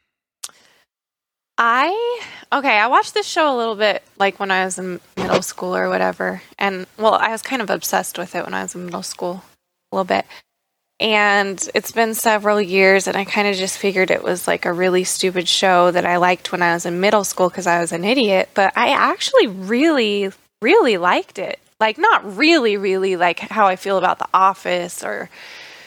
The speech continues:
I don't know, I can't think of another comedy that's, that I like. But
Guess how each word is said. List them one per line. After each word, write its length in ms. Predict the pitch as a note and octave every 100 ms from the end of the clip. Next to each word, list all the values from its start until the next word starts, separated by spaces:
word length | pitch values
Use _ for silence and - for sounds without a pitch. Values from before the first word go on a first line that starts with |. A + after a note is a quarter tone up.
| - - _ _ -
I 120 | G3
don't 140 | F#3 F#3
know, 120 | F3+
I 80 | F#3+
can't 220 | G3 G#3
think 120 | F#3+ G3
of 60 |
another 220 | F3+ F3+ F3
comedy 560 | - F#3 E3+ E3+ E3+
that's, 960 | E3+ - - _ _ - - - - - _ _ _ _ _ _
that 120 | -
I 120 | D#3+ C3+
like. 380 | - - _ - - _ _ _
But 220 | - -